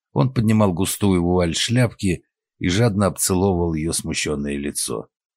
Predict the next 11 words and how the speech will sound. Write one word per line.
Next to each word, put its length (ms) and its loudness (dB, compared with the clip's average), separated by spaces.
Анна 340 0
Сергеевна 640 2
стыдилась 540 -2
этой 200 -4
связи, 600 -6
боялась 460 -2
разоблачения 960 -2
и 80 -6
одновременно 600 -2
была 280 -4
счастлива. 680 -8